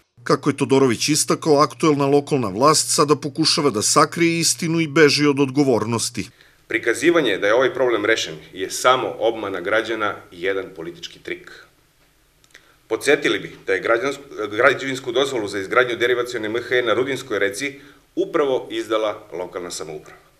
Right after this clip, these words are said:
Speaker 2: Vasiću se ne može verovati, on nije stavio tačku, već tri tačke na projekat izgradnje M H E i već nakon izbora će nastaviti svoju zlu nameru. Jedini garant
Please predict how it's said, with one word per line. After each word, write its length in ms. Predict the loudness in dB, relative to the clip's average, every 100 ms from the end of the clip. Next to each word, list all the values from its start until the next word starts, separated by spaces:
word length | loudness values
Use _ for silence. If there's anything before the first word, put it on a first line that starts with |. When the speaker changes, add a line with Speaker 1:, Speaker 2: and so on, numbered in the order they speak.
| _ _ _ _ -20 -20 -6
Speaker 2:
Vasiću 420 | 0 0 0 -6
se 140 | -4
ne 100 | -2
može 260 | 0 0 4
verovati, 420 | 4 4 2 -4 -12 -4
on 160 | -2 0
nije 180 | -2
stavio 340 | 0 2 2 2
tačku, 340 | 2 2 -2 -14 _ _ _ _ -12
već 280 | -10 -10 -2
tri 260 | 0 2
tačke 400 | 4 4 4 -6 -18 -20 _ _ -10
na 140 | -8
projekat 480 | 0 4 4 4 -6
izgradnje 380 | -2 2 2 0
M 160 | -4 0
H 60 | 2
E 200 | 0 -2 -16 _ -6
i 100 | -2
već 220 | 0 2
nakon 300 | 2 2 0
izbora 440 | -4 0 2 2 0 -10 _ -12
će 120 | -10
nastaviti 480 | -6 -2 -2 -4 -10
svoju 280 | -8 -6
zlu 180 | -6 -8
nameru. 320 | -8 -12 -16 -20 _ _ _ _ _ _ _
Jedini 380 | 0 2 4 6
garant 360 | 8 8 6